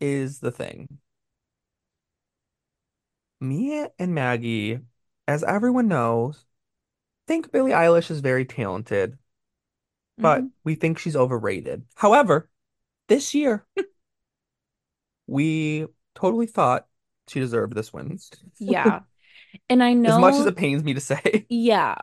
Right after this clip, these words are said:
Speaker 2: And I know that I've, like, I said, like, other things about the category and the song and the Oscars or whatever. But yes, like, this, I was like, "Okay, she deserves it." Like, if it,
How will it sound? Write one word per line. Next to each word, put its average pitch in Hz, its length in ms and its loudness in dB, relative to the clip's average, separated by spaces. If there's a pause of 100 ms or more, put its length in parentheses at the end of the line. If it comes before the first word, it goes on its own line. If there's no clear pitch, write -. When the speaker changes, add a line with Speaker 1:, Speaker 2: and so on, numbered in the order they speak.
(140)
Speaker 2:
And 220 160 0
I 220 100 -2
know 220 240 0
that 240 160 -2
I've, 214 200 0
like, 196 460 -4
I 196 120 -4
said, 180 480 -2
like, 175 160 -4
other 175 580 -2 (720)
things 185 220 -2
about 170 560 -2 (840)
the 190 140 -4
category 160 640 -2
and 160 160 -6
the 156 40 -8
song 151 480 -4
and 160 140 -6
the 151 60 -6
Oscars 151 480 -8
or 156 60 -10
whatever. 160 540 -2 (480)
But 262 140 2
yes, 208 400 2
like, 220 400 -2
this, 247 600 -2
I 226 100 2
was 240 160 0
like, 214 300 -4
"Okay, 180 480 -6 (680)
she - 260 -4
deserves 170 480 -4
it." - 260 -10 (320)
Like, 190 560 -4
if 202 280 -2
it, 196 300 0